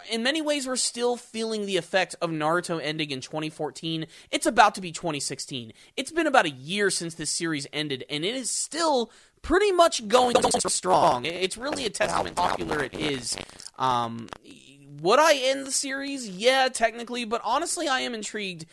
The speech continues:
to see what they're going to do with these new characters. I am really interested to see what this next generation is going to be like and what type of opposition they're going to run into. If the movies are any indication, it basically looks like it's just a lot of members of the Otsutsuki clan,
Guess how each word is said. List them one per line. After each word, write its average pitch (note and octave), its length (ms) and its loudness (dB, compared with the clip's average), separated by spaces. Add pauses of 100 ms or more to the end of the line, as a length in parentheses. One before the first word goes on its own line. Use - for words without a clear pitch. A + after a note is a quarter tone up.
(220)
to G3 80 -8
see A3+ 180 -2
what G3 100 2
they're G3 120 0
going F3+ 180 0
to E3 100 -10
do E3+ 140 -4
with D#3 100 -6
these C#3+ 200 -8
new C#3+ 160 -4
characters. A#2 500 -6
I D#3 180 -2
am D#3 540 -8
really C#4 240 0
interested F#3 540 -4
to D3+ 80 -8
see C3+ 420 -4 (300)
what D#3+ 120 -2
this D3+ 160 -4
next D#3+ 280 -2
generation C#3+ 480 -4
is B2+ 80 -12
going C#3+ 160 -8
to C#3+ 80 -12
be C#3+ 160 -6
like C#3 280 0
and D3+ 140 -6
what F3+ 160 0
type E3 320 -2
of D3 220 -6
opposition D3+ 560 -4
they're C#3+ 100 -4
going C#3 220 -4
to B2 80 -4
run B2+ 180 -2
into. B2 540 -6 (260)
If - 140 -4
the D3+ 100 0
movies C4 340 2
are A3 120 4
any G3 180 2
indication, D#3+ 580 0
it D3 140 -6
basically E3+ 400 -2
looks D#3 220 -4
like D3 120 -2
it's C3+ 140 -8
just D#3 140 -10
a C#3+ 60 -4
lot C#3 220 2
of C3+ 60 -2
members C3+ 340 -4
of B2+ 100 -12
the A#2+ 140 -10
Otsutsuki C#3 720 -6
clan, C#3+ 400 -2